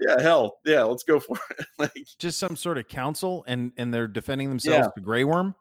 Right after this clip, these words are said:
Speaker 2: Like,
Speaker 1: Yeah.
Speaker 2: are you kidding me?
Speaker 1: Screw Grey Worm.
Speaker 2: All right. How do you answer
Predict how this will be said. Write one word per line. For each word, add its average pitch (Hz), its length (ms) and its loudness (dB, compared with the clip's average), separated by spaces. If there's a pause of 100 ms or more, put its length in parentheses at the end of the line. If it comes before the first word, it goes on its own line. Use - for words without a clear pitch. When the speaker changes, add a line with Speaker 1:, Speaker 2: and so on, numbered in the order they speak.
(720)
Speaker 2:
Like, 151 140 0
Speaker 1:
Yeah. 131 280 2 (360)
Speaker 2:
are 135 100 0
you 170 120 0
kidding 180 320 0
me? 233 140 2
Speaker 1:
Screw 294 160 0
Grey 214 180 4
Worm. 131 400 2 (260)
Speaker 2:
All 175 200 4
right. 123 200 2 (1040)
How 160 260 4
do 196 60 4
you 175 140 4
answer 120 640 0